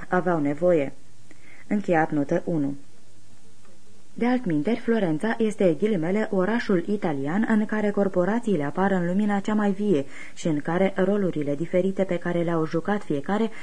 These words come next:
sunt mai evidente. Închid ghilimele, vezi notă unu. Citesc notă unu. Primele care s-au constituit, în paranteză, în o mie două sute șaizeci și șapte, închid paranteza,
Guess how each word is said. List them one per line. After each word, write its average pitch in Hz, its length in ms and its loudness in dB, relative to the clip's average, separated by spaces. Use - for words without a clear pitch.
sunt 233 300 0
mai 190 260 2
evidente. 175 640 0
Închid 185 280 -2
ghilimele, 196 500 2
vezi 208 260 0
notă 165 360 -2
unu. 151 240 0
Citesc 269 380 2
notă 233 340 4
unu. 147 280 2
Primele 165 380 0
care 220 240 0
s-au 175 260 2
constituit, 190 640 0
în 202 120 2
paranteză, 180 560 0
în 170 140 0
o 160 40 0
mie 208 220 2
două 165 180 2
sute 196 260 -2
șaizeci 185 400 0
și - 140 -2
șapte, 208 320 -4
închid 139 220 -2
paranteza, 170 580 0